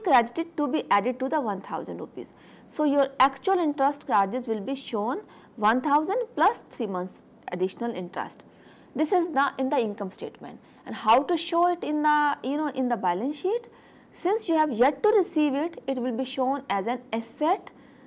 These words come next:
in the asset side of the balance sheet. Only the amount of three months, not this one thousand. One thousand will be shown only in the income statement. As I said, the item shown in the trial balance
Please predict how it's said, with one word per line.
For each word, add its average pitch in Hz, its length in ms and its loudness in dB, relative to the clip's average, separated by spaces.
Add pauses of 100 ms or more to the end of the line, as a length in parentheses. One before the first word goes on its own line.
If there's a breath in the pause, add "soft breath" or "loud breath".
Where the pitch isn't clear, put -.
(240 loud breath)
in 233 120 2
the 226 80 2
asset 277 340 -2
side 190 360 -2
of 196 160 -6
the 330 120 -2
balance 165 420 -4
sheet. - 280 -14 (500 loud breath)
Only 330 340 6
the 403 180 6
amount 254 380 4
of 403 120 0
three 277 200 0
months, 175 380 -4 (320 loud breath)
not 302 340 4
this 302 160 0
one 208 220 0
thousand. 156 420 -4
One 220 200 0
thousand 359 340 4
will 349 120 2
be 427 80 2
shown 359 280 2
only 330 260 0
in 370 100 -2
the 466 160 4
income 339 260 0
statement. 185 460 -6
As 240 200 2
I 320 80 0
said, 403 360 0 (380 loud breath)
the 262 100 4
item 262 320 4
shown 311 280 0
in 349 80 -2
the 330 100 2
trial 311 300 4
balance 302 440 4